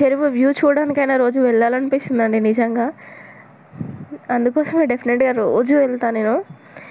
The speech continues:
So మీ ఊ-, మీ ఊరు కూడా, మీ పరిసరాల్లో ఎక్కడైనా మంచి place ఉందేమో చూసుకొని రోజు వెళ్ళండి. ఎందుకంటే healthy కూడా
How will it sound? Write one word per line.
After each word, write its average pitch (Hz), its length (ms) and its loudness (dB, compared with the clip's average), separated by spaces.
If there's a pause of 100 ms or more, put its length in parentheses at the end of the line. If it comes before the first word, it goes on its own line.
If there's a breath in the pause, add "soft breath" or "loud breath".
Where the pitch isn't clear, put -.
(260 loud breath)
So 285 80 2
మీ 269 300 2
ఊ-, 277 100 2
మీ 262 320 2
ఊరు 294 140 0
కూడా, 294 320 2
మీ 285 160 -2
పరిసరాల్లో 262 640 0
ఎక్కడైనా 233 420 0
మంచి 233 260 -4
place 247 300 0
ఉందేమో 247 300 2
చూసుకొని 240 460 -2 (520 loud breath)
రోజు 233 280 0
వెళ్ళండి. 233 640 0 (280)
ఎందుకంటే 240 280 0
healthy 262 380 2
కూడా 269 300 0